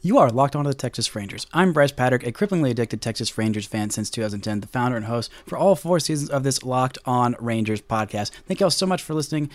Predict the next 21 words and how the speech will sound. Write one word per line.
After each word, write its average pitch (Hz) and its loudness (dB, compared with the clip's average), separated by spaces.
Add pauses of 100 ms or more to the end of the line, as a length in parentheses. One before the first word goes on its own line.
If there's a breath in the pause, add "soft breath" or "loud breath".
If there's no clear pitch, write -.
(120)
and 147 0
making 147 0
Locked 143 0
On 139 0
Rangers 131 2
your 117 -4
first 139 -2
listen 135 -2
every 123 -4
single 113 -2
day. 117 0 (180 loud breath)
If - -20
you're 143 -2
not 143 2
already, 131 2
you 117 -2
can 113 -2
follow 127 2
me 117 0
on 131 2
Twitter 123 0